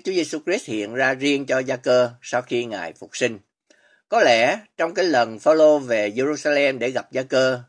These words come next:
như ông đã chép ở trong Galati đoạn một câu mười chín, Phaolô đã trò chuyện với Gia-cơ,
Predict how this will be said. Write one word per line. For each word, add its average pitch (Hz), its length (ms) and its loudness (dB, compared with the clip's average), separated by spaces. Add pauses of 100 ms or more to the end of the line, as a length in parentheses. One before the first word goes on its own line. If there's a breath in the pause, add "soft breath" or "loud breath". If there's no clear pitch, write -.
(140)
như 123 200 -4
ông 123 200 0
đã 110 80 -6
chép 147 360 -4 (520)
ở 117 100 -10
trong 123 280 -2
Galati 120 380 -2
đoạn 101 200 -6
một 92 200 -6
câu 113 100 -8
mười 101 140 -12
chín, 139 280 -6 (1080)
Phaolô 165 320 4
đã 131 160 2
trò 123 200 4
chuyện 113 380 -6
với 156 120 -2
Gia-cơ, 143 520 2